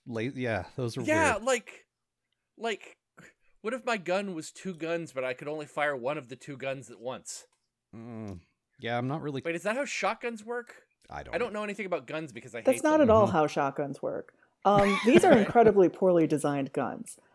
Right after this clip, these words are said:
Speaker 3: And I'm,
Speaker 1: Okay.
Speaker 3: I, I don't want a gun person to write in and tell me <laughs> I'm wrong, but
Speaker 1: <laughs>
Speaker 3: they
Speaker 1: No,
Speaker 3: look
Speaker 1: I
Speaker 3: like
Speaker 1: just
Speaker 3: the
Speaker 1: delete
Speaker 3: bat
Speaker 1: those, so.
Speaker 3: left of guns. <laughs>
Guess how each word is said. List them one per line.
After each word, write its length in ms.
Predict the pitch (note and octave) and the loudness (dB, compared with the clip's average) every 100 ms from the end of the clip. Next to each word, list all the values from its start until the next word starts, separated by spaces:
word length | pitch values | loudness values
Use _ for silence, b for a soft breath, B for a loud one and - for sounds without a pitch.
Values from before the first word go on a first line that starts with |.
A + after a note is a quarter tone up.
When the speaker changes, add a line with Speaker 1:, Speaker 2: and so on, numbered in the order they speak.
| - | 2
Speaker 3:
And 180 | G3 G3 | 4 6
I'm, 420 | A#3 C#4+ A3 - - | 8 6 6 0 -4
Speaker 1:
Okay. 280 | - - A2 C3+ | -4 0 0 4
Speaker 3:
I, 140 | A#3+ | 6
I 20 | |
don't 180 | D4 C4 | 8 8
want 180 | A#3+ A3+ | 8 6
a 60 | E3 | 4
gun 340 | - D#3 A3+ | 4 6 6
person 500 | - B3+ - C4 B3+ | 6 4 6 6 8
to 140 | A#3+ | 6
write 280 | A#3 F#3+ A3 | 8 8 8
in 240 | G#3+ A#3 A3 | 8 6 4
and 140 | E3+ | 2
tell 200 | - F3+ | 4 6
me 180 | G3+ A3+ | 6 6
<laughs> 20 | |
I'm 200 | F3+ F3 - | 4 2 -2
wrong, 680 | E3 - - - C#4 C4 E4 - - _ - B B - | -8 -6 -4 2 6 6 4 -2 -14 _ -14 B B -8
but 400 | - C4 A3+ F#3 | 4 6 8 6
Speaker 1:
<laughs> 480 | C#4+ - C#4 - - B B B B B _ - | 4 6 4 2 -8 B B B B B _ 6
Speaker 3:
they 120 | A#3+ B3+ | 8 8
Speaker 1:
No, 140 | B3 | 10
Speaker 3:
look 20 | D#4+ | 10
Speaker 1:
I 40 | E4+ | 10
Speaker 3:
like 60 | |
Speaker 1:
just 160 | G#4 - | 8 10
Speaker 3:
the 60 | |
Speaker 1:
delete 180 | B3+ G3+ | 6 8
Speaker 3:
bat 240 | G3+ G#3 G#3 | 8 8 8
Speaker 1:
those, 80 | |
so. 80 | E3+ | 8
Speaker 3:
left 200 | C#3+ - | 8 6
of 180 | - F3 | 4 4
guns. 960 | D#3+ D3 D#3+ - F#3 - A3+ - C4+ | 4 4 4 2 -2 2 2 4 2
<laughs> 40 | - | 0